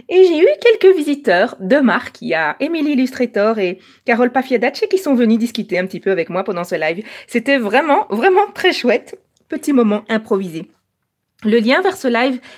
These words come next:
est, euh, en dessous de la vidéo de la partie un. Si je n'oublie pas, je vous l'ajouterai ici à la fin de cette vidéo, en dessous de celle-ci aussi.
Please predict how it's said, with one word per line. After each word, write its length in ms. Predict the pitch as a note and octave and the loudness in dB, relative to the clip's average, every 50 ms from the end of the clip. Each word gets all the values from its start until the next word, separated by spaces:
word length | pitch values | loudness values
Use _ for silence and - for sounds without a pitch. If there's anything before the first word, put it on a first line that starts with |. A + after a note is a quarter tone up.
| - _ - | -14 _ 0
est, 240 | A3 A#3+ B3+ - - | 2 2 2 2 0
euh, 140 | G3 G3 F#3+ - | -2 -2 0 -2
en 100 | G3 G#3 | -2 -4
dessous 140 | - B3+ | -4 -4
de 40 | G#3+ | -4
la 60 | G#3+ | -2
vidéo 220 | F#3 F#3+ F#3 A#3 B3 | -2 -2 -2 0 0
de 60 | G#3+ | 0
la 100 | F3+ E3+ | -2 -2
partie 340 | - G3+ - - - - _ - | -4 -8 -10 -12 -16 -20 _ -10
un. 160 | F3 G#3 A#3+ - - _ _ | -8 -8 -8 -10 -12 _ _
Si 140 | _ A#3+ G#3+ | _ -4 0
je 60 | A#3 | 0
n'oublie 200 | A#3+ G3+ A3 A3 | 0 0 0 0
pas, 100 | B3+ C4 | -2 -2
je 100 | B3 A#3 | -2 0
vous 100 | A3 A3 | 0 0
l'ajouterai 440 | G3+ G3 G3+ F#3+ F#3+ - - G3+ G3 | 0 -2 -2 -6 -8 -6 -4 -4 -4
ici 280 | F3 D#3 - - F#3 | -6 -8 -6 -4 -4
à 40 | E3+ | -4
la 80 | D3+ - | -4 -4
fin 120 | - E3+ | -6 -8
de 40 | E3 | -10
cette 140 | - F3 D3 | -10 -12 -14
vidéo, 360 | E3 D3 C#3+ C#3+ D3 D#3+ D3+ - - - - | -12 -10 -10 -8 -8 -10 -12 -14 -20 -20 -10
en 140 | - F#3+ F3+ | -6 -4 -4
dessous 320 | E3+ E3+ E3 - F#3+ F#3 | -4 -4 -6 -8 -8 -10
de 80 | E3 D#3+ | -8 -10
celle-ci 400 | - - F3 D3+ D3 - - C#3+ | -8 -6 -8 -8 -8 -10 -16 -16
aussi. 320 | - - - - - - | -16 -16 -16 -18 -20 -20